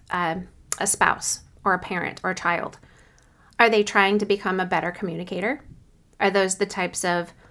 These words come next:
prayers they're praying and books they're reading? Are they, are they trying to connect to the person by finding out what that person needs or,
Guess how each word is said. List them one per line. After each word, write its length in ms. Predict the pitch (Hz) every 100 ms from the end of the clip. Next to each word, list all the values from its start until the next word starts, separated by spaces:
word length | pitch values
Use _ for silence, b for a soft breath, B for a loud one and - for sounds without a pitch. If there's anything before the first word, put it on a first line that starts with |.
| b b b b b b -
prayers 420 | - 220 196 196 196
they're 160 | 202
praying 560 | 202 214 202 202 202 196
and 120 | 165
books 280 | 185 190 -
they're 240 | 196 185
reading? 500 | 180 180 185 185 202 208 - _ _ - - - - - -
Are 160 | 214
they, 260 | 208 196 180 -
are 220 | 196 185
they 440 | 180 180 175 165 -
trying 260 | - 190 202
to 80 | 196
connect 720 | - 202 196 185 - - - b b b b
to 220 | - 233
the 80 | 208
person 800 | 208 202 190 - 196 190 185 180 -
by 280 | 202 190 185
finding 440 | - 208 190 190
out 160 | 180 -
what 160 | 190
that 160 | 190 -
person 420 | 185 180 202 202
needs 400 | 226 262 269 - -
or, 480 | 185 180 175 175